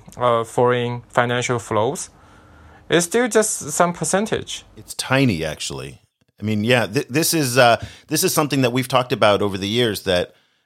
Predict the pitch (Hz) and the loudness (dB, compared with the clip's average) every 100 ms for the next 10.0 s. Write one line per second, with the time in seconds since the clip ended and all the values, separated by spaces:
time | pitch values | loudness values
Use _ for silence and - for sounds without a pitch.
0 | _ _ - 139 170 175 135 107 92 104 | _ _ -4 -2 0 0 0 -4 -2 2
1 | 123 139 110 98 110 110 98 92 87 101 | 4 4 2 -2 -2 -2 -2 -4 0 0
2 | 107 80 - 60 57 _ _ _ 90 95 | 0 -4 -8 -10 -12 _ _ _ -8 -2
3 | 107 120 107 95 90 85 104 107 - 82 | 0 0 -2 -2 -2 -2 -2 -2 0 -2
4 | 82 85 71 78 80 - 92 62 50 _ | -2 -6 -8 -10 -10 -8 -8 -10 -16 _
5 | _ _ _ _ _ _ _ _ _ _ | _ _ _ _ _ _ _ _ _ _
6 | _ 98 117 123 - 156 95 - 113 120 | _ -2 0 0 0 0 0 0 2 2
7 | 120 120 123 120 123 _ - - 185 196 | 2 0 2 0 -2 _ -6 2 4 4
8 | 202 - 160 156 156 107 90 92 87 82 | 2 0 2 2 0 -6 0 0 0 -4
9 | - - _ _ _ _ _ _ - | -8 -12 _ _ _ _ _ _ -12